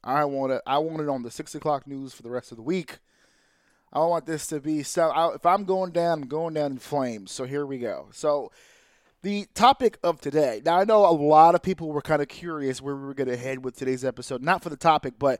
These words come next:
there's a lot of wrestling things going on. King of the Ring, Queen's Crown, uh, Will Ospreay's back in New York. A lot of people were looking to me to talk about these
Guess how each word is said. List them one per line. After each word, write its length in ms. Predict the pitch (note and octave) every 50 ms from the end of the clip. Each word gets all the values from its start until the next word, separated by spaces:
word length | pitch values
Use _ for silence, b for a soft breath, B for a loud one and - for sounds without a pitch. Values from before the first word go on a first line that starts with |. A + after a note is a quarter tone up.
| b b b b b b b b -
there's 100 | E3+ D#3+
a 40 |
lot 120 | G#3 G#3 G3+
of 60 | F#3
wrestling 320 | G3 G#3 G3+ G3+ G3+ F#3 D3+
things 220 | E3+ D#3+ D3 C3+
going 260 | C3 C#3 B2+ A#2+ A#2 A2
on. 180 | F2 D2 D#2+ _
King 200 | - - D3 C#3
of 40 | C3
the 60 | B2+ B2+
Ring, 480 | D3 E3+ F#3 F#3 F3 F3 E3+ E3 D3+ _ _ _ _ _ _ _ _ _
Queen's 340 | - D3+ E3+ F3 F3 E3 -
Crown, 800 | - - - E3 E3 E3 E3 D#3+ D#3+ D#3+ D#3+ D#3+ D#3+ D#3+ D#3+ D#3+ _ _ _ _ _ _ _ _ _ _ -
uh, 640 | B2 C3+ C#3 C3+ C3 B2 A#2+ A#2 A2 G#2+ G#2 F#2+ F#2
Will 260 | G#2+ C3+ E3 F3 E3+
Ospreay's 600 | E3 E3 E3+ E3 - - F3 E3+ E3+ E3 D#3 C#3
back 320 | - D#3+ D#3+ E3 E3 - E3
in 100 | D#3+ D#3+
New 80 | D#3+
York. 460 | D#3+ D3+ C#3+ D3 D3 D3 D3+ D3+ - A#2
A 40 |
lot 320 | G#2+ G#2 A2+ A#2 B2+ C3+ C#3+
of 60 | C#3 -
people 280 | - D3+ C#3+ - D3+ D3
were 120 | C#3 B2+ B2+
looking 380 | C3 C#3 C#3 - - C#3 C#3
to 120 | C3 D3 D3
me 340 | C#3+ C3+ C3+ C#3 C#3 C3+ B2+
to 260 | - - C3+ C3 B2 B2 - b b b b b b b b b b b b b b
talk 300 | - - D#3+ D3+ D#3 -
about 420 | D#3 B2+ C#3+ C#3 C#3 C3+ - -
these 420 | - C3+ C#3+ D3 D3 C#3 - -